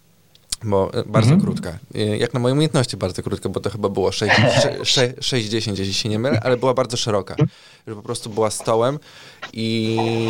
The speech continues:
Speaker 1: i miałem w tym momencie dwie deski i stwierdziłem, że dobra, jedną, jedną sprzedaję. Wystawiłem obydwie na sprzedaż. W sumie obydwie były dość fajne.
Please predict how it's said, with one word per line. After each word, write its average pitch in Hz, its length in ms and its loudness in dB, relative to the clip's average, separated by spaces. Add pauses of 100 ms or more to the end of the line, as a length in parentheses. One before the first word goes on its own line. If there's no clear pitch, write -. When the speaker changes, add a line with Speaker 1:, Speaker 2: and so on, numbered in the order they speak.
(180)
Speaker 1:
i 139 80 -4
miałem 131 280 2
w - 20 -8
tym 131 120 -2
momencie 123 340 0
dwie 120 160 -2
deski 160 400 -2 (180)
i 120 100 -6
stwierdziłem, 117 480 -2
że 107 80 -2
dobra, 92 200 0
jedną, 127 280 0
jedną 135 240 0
sprzedaję. 98 400 2
Wystawiłem 110 500 -2
obydwie 104 380 -2
na 104 120 0
sprzedaż. 151 480 -2 (640)
W - 60 -8
sumie 208 220 0
obydwie 160 300 -2
były 117 180 2
dość 101 180 -4
fajne. 143 360 0